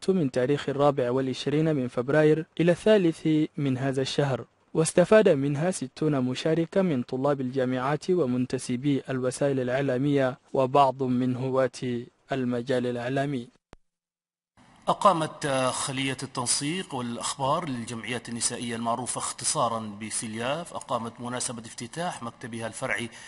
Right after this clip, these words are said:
Speaker 2: بمدينة أم جرس بحضور الأمين العام لإقليم إنيدي شرق.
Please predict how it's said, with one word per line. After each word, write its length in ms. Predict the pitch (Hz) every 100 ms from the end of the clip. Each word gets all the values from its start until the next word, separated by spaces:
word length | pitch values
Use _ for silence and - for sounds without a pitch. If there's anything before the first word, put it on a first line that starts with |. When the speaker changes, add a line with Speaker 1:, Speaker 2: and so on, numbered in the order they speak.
| - - -
Speaker 2:
بمدينة 480 | 127 117 127 123 117 -
أم 140 | 127
جرس 380 | 117 185 139 -
بحضور 500 | 113 107 - 113 117
الأمين 240 | 113 113 113
العام 400 | 104 139 190 180
لإقليم 720 | 120 110 - 117 160 190 113
إنيدي 300 | 107 101 101
شرق. 240 | - 98